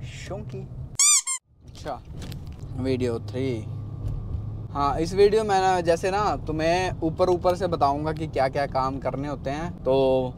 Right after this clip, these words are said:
अगर मुझे लगेगा किसी topic पे in depth जाना है, तो मैं उसके लिए separate video बना दूंगा एक,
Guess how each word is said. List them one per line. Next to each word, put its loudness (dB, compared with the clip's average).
अगर 6
मुझे 2
लगेगा 6
किसी -4
topic -2
पे 2
in -4
depth -2
जाना 0
है, -8
तो 0
मैं 2
उसके -4
लिए 0
separate -4
video 0
बना -2
दूंगा -6
एक, -6